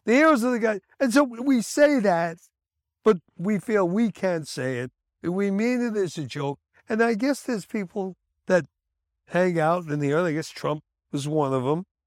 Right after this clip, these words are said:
and said it. It was wrong. It was wrong because he was the wrong messenger. And it was more of a joke, and he said it in the way that wasn't taken. Anyway, it was all wrong. But it wasn't the end of the world.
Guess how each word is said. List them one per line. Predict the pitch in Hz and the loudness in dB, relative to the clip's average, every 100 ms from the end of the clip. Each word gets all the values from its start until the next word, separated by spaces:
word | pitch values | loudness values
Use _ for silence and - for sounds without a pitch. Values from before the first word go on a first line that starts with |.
| _ | _
and | 151 143 | -6 -6
said | - 170 135 | -2 0 2
it. | 147 180 | 2 -2
It | 226 | 0
was | 285 294 | 0 2
wrong. | 370 320 - - _ _ _ _ _ _ - | 4 2 -2 -12 _ _ _ _ _ _ -4
It | |
was | 220 202 | -2 0
wrong | 254 320 311 269 - _ _ | 0 2 2 0 -4 _ _
because | - 196 226 - | -2 2 2 2
he | 233 | -2
was | 208 | -2
the | 170 | -2
wrong | 175 202 190 170 | 0 2 2 2
messenger. | 185 - 147 117 104 113 | -2 -2 -6 -6 -6 -6
And | 175 147 143 - _ _ _ _ _ - | -2 -2 -2 -8 _ _ _ _ _ 0
it | 185 | 0
was | 175 151 | 0 -4
more | 151 160 202 214 185 | -8 0 4 6 6
of | 151 127 | 4 0
a | 113 | -10
joke, | 107 208 208 - | -2 0 0 -2
and | 139 | -6
he | 147 196 | -4 -6
said | - 170 165 | -4 -4 -2
it | 147 | -4
in | 139 | -4
the | |
way | 135 143 139 | -2 -2 -2
that | 123 | -4
wasn't | 135 143 120 107 127 _ _ _ _ | -6 -6 -8 -16 -20 _ _ _ _
taken. | - 185 175 180 196 | -4 -2 -2 -4 -2
Anyway, | 262 247 | 0 2
it | 262 | 2
was | 214 | 2
all | 233 214 | 2 2
wrong. | 151 127 101 _ _ | 0 -4 -8 _ _
But | 311 302 240 | 4 4 4
it | - _ _ _ _ | -4 _ _ _ _
wasn't | 311 233 226 | 0 2 0
the | 180 170 | -2 -2
end | 165 139 | -2 -4
of | |
the | 127 | -4
world. | 120 139 175 196 | -2 2 2 0